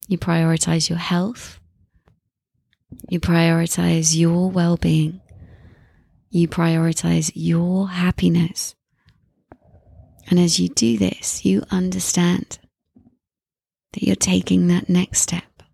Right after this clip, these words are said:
that you're becoming your warrior, you're integrating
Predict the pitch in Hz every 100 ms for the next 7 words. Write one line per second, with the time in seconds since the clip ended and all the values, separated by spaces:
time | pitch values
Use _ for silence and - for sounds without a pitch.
0 | _ _ _ - _ _ _ _ - _
1 | _ _ - 180 175 175 - - - 180
2 | 180 185 196 208 - 170 165 165 160 160
3 | 160 160 160 165 - 175 175 185 - -
4 | 180 180 - 180 175